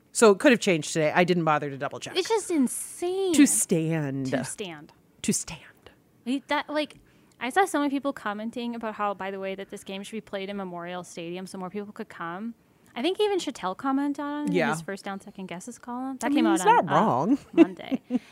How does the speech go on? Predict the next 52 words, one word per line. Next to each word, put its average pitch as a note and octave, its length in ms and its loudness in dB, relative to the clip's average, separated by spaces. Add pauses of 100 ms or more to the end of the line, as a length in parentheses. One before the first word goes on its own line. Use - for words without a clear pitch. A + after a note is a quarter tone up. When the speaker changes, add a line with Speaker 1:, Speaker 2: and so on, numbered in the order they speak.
(140)
Speaker 2:
But, C#4+ 160 4
like, C#4 280 -2 (240)
I'm D4+ 100 2
just G#4+ 200 -2
trying F4 240 2
to F#4 180 0
<laughs> - 100 -16
imagine A#3 540 -2
that G3 200 0
level A3 300 -2
of A3+ 80 -8
volleyball - 680 -6 (120)
in F#3 80 -2
Speaker 1:
Yes. A3 300 0
Speaker 2:
the A3 60 -6
wind. - 440 -12 (240)
Speaker 1:
Oh F3+ 180 6
my D#3 160 2
goodness, D#3 480 -2
yes. D3 640 -4
Speaker 2:
In, C4 200 -2
like, A3+ 280 -4 (120)
the A3+ 100 0
weather A3+ 640 0 (120)
Speaker 1:
Oh. D#3+ 240 -4
Speaker 2:
right A3 300 -2
now, F#3 460 -2
it - 160 -2
would A3 200 -2
be A3+ 100 -8
Speaker 1:
Yeah, E3+ 260 6
it's E3+ 240 0
too B3+ 120 4
fall. - 380 0 (180)
Speaker 2:
And - 80 -2
Speaker 1:
Too C4+ 120 10
Speaker 2:
also, F4 180 8
Speaker 1:
autumn. G4 160 6
Speaker 2:
you'd G4+ 160 6
have G#4+ 200 2
to C#4 100 -2
clear B3 380 -2
everyone B3 440 -2
out G#3 140 8
Speaker 1:
Out A3+ 100 12
Speaker 2:
of A3+ 80 4
Speaker 1:
from F#3+ 160 6
football, F#3 680 8
Speaker 2:
<laughs> - 100 -4
Speaker 1:
clean G#3+ 220 4
it F#3+ 120 6
up, E3+ 260 6